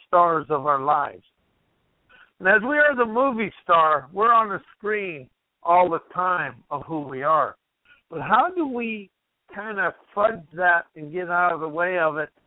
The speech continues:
and really start distancing ourselves from it? And how do we, how do we stop playing in the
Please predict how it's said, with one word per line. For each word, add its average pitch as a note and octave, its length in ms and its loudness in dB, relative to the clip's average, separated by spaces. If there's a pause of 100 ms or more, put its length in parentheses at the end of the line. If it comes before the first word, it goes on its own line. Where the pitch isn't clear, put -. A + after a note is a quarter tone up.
(680)
and D#3 140 -8
really G#3+ 520 4 (320)
start G3 360 4 (480)
distancing F3 580 -10 (560)
ourselves D3 640 -2 (800)
from D3+ 300 0
it? - 100 -12 (180)
And D3+ 180 -8
how F#3+ 180 2
do G#3+ 120 0
we, F#3 180 2 (1300)
how B3 280 0
do G4 160 -2
we C#4+ 120 -4 (100)
stop A3 260 2 (100)
playing F#3 520 -8 (840)
in F3+ 260 -4
the D#3 280 0